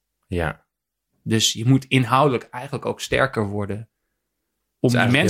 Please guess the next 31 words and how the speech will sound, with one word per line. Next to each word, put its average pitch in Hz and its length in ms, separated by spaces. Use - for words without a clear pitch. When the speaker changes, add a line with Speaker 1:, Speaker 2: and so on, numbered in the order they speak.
Speaker 2:
mensen 113 120
Speaker 1:
heel, 113 100
heel 110 100
leerzaam 98 420
Speaker 2:
Ja, 175 220
Speaker 1:
voor - 80
Speaker 2:
eigenlijk, 180 300
Speaker 1:
mensen 160 340
Speaker 2:
nou, 143 80
Speaker 1:
dit. - 20
Speaker 2:
serieus. 165 240
Ja, 151 120
ja, - 60
ja. 151 180
Eigenlijk, 143 580
ik 180 200
denk 127 200
serieus 135 400
dat 110 120
als - 220
je 127 60
nu 135 480
een 127 140
programma 139 380
maakt 104 380
in 123 240
deze 139 300
omstandigheden 113 800
en 117 140
het 110 120
klopt - 520